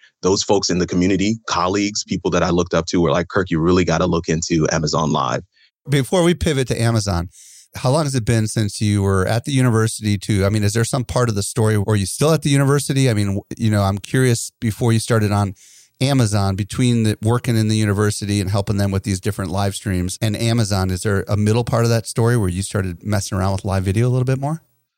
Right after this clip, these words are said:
Speaker 1: Yes. So I was, I, I did, did eventually step away from formal employment and decided to go on my own. And, and the, the thinking was I had a, a number of broadcast clients. So I was actually doing shows for clients, but they were local.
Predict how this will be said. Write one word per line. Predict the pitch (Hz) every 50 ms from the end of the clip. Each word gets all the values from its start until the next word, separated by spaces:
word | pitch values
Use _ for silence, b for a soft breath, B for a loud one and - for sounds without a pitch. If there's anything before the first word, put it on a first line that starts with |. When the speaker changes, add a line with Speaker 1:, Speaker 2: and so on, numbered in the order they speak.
| _ - 90
Speaker 1:
Yes. | 98 110 104 - -
So | - - - - - 107 104 101 92
I | - 85 95 92
was, | 92 87 85 87 85 82 82 82 - -
I, | 85 87 85 85 -
I | -
did, | 85 78 92 95 92 - - - 87
did | 87 90 92 98 - -
eventually | 90 85 76 76 92 87 - - - 87 82
step | - - - 92 92 - -
away | 87 82 76 76 73 76 87
from | 95 - - 76 76
formal | - - 87 90 98 110
employment | 120 131 - - 87 73 73 78 85 - -
and | - 82 80
decided | 80 78 - - 78 78 78 80 78
to | - 76
go | 76 80 78
on | 80 78
my | 76 73 71
own. | 73 80 90 104 113 113 B B B B B B B
And, | - 87 92
and | - - 90 92 90 82
the, | 87 87 85 82 82 78 58 58 - _ -
the | - 90 85 80
thinking | - - - 113 123 - 110 95 85
was | 87 87 87 85 85 82
I | 90 85
had | 82 101 104 107
a, | 92 - - 87
a |
number | 87 92 98 104 101 92
of | 87 85 80
broadcast | 78 90 82 85 80 - 85 78 78 -
clients. | - - 95 78 - 80 - -
So | 82
I | 76
was | 76 76 78
actually | 80 80 - - 73
doing | 71 85 82 82 80 80
shows | - - - 76 78 82 82 -
for | - - - 87 76 76
clients, | - - 85 78 76 76 87 92 - - -
but | 82 80 76 73
they | 76
were | 76 73
local. | 73 80 90 87 85 - 73 - -